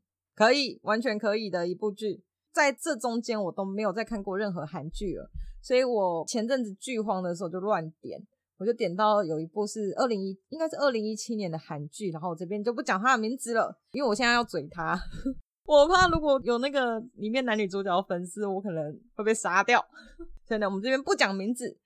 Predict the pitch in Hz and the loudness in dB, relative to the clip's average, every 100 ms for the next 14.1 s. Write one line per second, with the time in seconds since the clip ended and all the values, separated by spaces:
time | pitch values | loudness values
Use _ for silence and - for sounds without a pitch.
0 | _ - 311 339 302 285 285 269 254 202 | _ 4 4 6 2 0 -2 0 -2 0
1 | 240 220 180 214 233 220 202 196 - - | 0 0 -2 -4 -2 0 0 -2 -8 -6
2 | 175 160 175 214 240 262 208 165 175 175 | -4 -4 -2 0 0 0 -2 -4 -4 -2
3 | 165 170 160 185 185 170 214 170 165 190 | -2 -2 -2 -2 -2 -4 -2 0 0 -4
4 | 180 160 170 185 214 214 185 170 175 - | -4 -2 -2 -2 -2 -4 -4 -4 -6 -4
5 | 160 165 170 180 - 214 196 170 170 175 | -2 -2 -4 -6 -4 -2 0 -2 -6 -6
6 | 220 196 202 180 - 147 170 - 202 123 | -6 -4 -4 -4 -6 -6 -6 -2 -2 -2
7 | _ - 240 254 226 233 233 214 226 196 | _ -6 -2 0 -2 -2 -2 -2 -4 -2
8 | 180 185 180 196 208 214 196 180 202 160 | -2 0 0 0 0 -2 -2 -4 -4 -6
9 | 165 180 202 190 202 226 214 208 202 208 | -6 -4 -2 -2 -2 -2 -2 0 -2 -2
10 | 202 170 170 - 240 175 165 180 180 190 | -6 -8 -6 -2 -2 -2 -4 -6 -6 -8
11 | - 190 190 196 - 220 196 190 156 151 | -8 -8 -8 -8 -4 -4 -4 -8 -6 -6
12 | 139 302 277 262 262 240 226 220 208 220 | -4 -2 -2 -2 0 0 0 -2 -2 -2
13 | 214 - 285 220 196 196 196 180 185 170 | -4 -8 -4 -2 0 -2 -4 -4 -4 -6